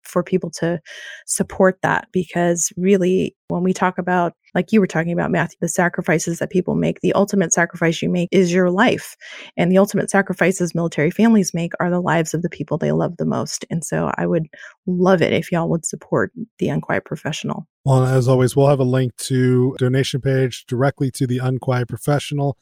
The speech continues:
Speaker 2: as well as links to the You Can Hear So Unbecoming with Jamie Muskoff. And Jamie, just, we always ask this of folks, for other people out there who are hearing about what you do, your journey,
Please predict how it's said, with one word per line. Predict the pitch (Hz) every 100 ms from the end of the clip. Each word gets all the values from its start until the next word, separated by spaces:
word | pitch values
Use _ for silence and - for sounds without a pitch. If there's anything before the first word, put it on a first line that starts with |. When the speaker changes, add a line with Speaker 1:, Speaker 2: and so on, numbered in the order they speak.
| -
Speaker 2:
as | 127
well | 131
as | 123 117
links | 131 120
to | -
the | 127
You | 120
Can | 113 113
Hear | 139 127
So | - 143 135 131
Unbecoming | 127 120 113 147 139 139
with | 120 123 _ _ _ -
Jamie | 143 139 131
Muskoff. | 156 - 165 156 - _ _ -
And | 165 160 156
Jamie, | 143 214 202 170
just, | 196 -
we | 165 170
always | 202 165
ask | 165 -
this | 165 -
of | -
folks, | 151 143 - - _
for | - 175 170
other | 214 262
people | 208 185 156
out | 151 151
there | 143 131
who | - 135 135
are | 131 127
hearing | - 170 180 180
about | 139 139 135 - _ _ _
what | - 131 -
you | 135 156 180
do, | 160 156 151
your | 147 123 143 175
journey, | 160 143 147 143 143 143